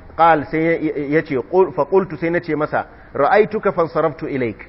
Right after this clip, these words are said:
Na ganka sai na taho wajenka. Qala Abdullah, "Fa innaka qad asabta," ce, "Kai daidai." "Inna qa'ilan yaqul," wani mai magana yana cewa, "Insarif an yaminik," in zaka fita daga sallah, in zaka juya daga sallah, ka juya ta kwiɓin dama.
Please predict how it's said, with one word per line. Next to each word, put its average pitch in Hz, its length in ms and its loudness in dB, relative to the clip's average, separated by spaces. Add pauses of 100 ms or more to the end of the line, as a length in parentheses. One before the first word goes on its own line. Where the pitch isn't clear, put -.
(180)
Na 160 220 4
ganka 180 360 -2
sai 160 140 -4
na 165 100 0
taho 160 260 -4
wajenka. 151 460 0 (1500)
Qala 165 260 4
Abdullah, 139 460 0 (840)
"Fa 151 100 -2
innaka 165 300 -2
qad 135 200 -4
asabta," 120 380 -10
ce, - 120 -18
"Kai 123 240 0
daidai." 110 320 -6 (400)
"Inna 156 280 0
qa'ilan 156 480 2
yaqul," 143 520 0
wani 160 240 2
mai 160 160 0
magana 139 420 2
yana 147 280 2
cewa, 123 460 0 (360)
"Insarif 156 600 0
an 160 160 -2
yaminik," 139 580 -2
in 156 160 -2
zaka 170 240 0
fita 139 160 -2
daga 139 200 -2
sallah, 165 460 -2
in 147 100 -6
zaka 160 260 -2
juya 160 320 -2
daga 135 180 -4
sallah, 165 280 -4
ka - 80 -10
juya 139 220 -2
ta 127 100 -10
kwiɓin 131 320 -10
dama. 98 260 -6